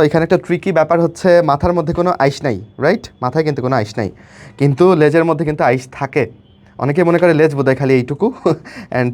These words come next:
অ-, অনেকেই মনে করে লেজে আইস থাকে না, কিন্তু লেজে আইস থাকে, মাথায় আইস থাকে না, ওকে? And then, আহ, ওর মুখটা যদি দেখো, মুখটা একটু তুণ্ডের মতো। তুণ্ড মানে হচ্ছে এই যে একটু বেঁকে আসছে,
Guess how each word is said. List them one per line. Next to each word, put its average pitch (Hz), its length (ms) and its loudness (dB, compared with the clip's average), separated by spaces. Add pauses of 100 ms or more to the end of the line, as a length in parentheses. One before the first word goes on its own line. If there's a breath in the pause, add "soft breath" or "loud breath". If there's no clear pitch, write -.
অ-, 131 260 4
অনেকেই 135 220 0
মনে 143 140 -4
করে 139 140 -2
লেজে 131 220 0
আইস 110 180 0
থাকে 117 220 -2
না, 95 120 -6
কিন্তু 120 200 -4
লেজে 147 240 2
আইস 143 160 2
থাকে, 160 260 -2
মাথায় 131 280 0
আইস 110 120 -4
থাকে 107 200 -6
না, 107 120 -2
ওকে? 131 180 0 (760 loud breath)
And 139 140 0
then, 185 120 4
আহ, 131 460 0
ওর 139 120 0
মুখটা 147 260 -2
যদি 156 180 -4
দেখো, 151 280 0
মুখটা 139 280 -4
একটু 147 240 -2 (160)
তুণ্ডের 202 440 4
মতো। 113 280 0
তুণ্ড 175 300 -2
মানে 180 220 2
হচ্ছে 165 260 -2
এই 139 60 2
যে 117 80 -2
একটু 117 380 -2
বেঁকে 131 280 -2
আসছে, - 320 -4